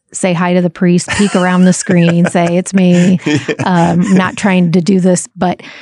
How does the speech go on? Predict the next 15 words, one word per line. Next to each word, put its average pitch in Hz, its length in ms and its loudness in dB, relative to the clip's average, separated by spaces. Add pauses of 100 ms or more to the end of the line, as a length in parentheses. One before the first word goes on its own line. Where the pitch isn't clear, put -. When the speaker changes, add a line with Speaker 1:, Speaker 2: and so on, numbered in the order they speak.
(380)
Speaker 1:
I 208 140 0
don't 220 420 0
try 214 200 2
to 175 100 2
justify 196 640 0
my 220 180 4
sins 226 360 2
nearly 226 340 2
as 214 100 0
much 220 280 0
when 220 80 2
I'm 208 120 2
behind 208 260 2
the 208 60 4
screen. 208 540 2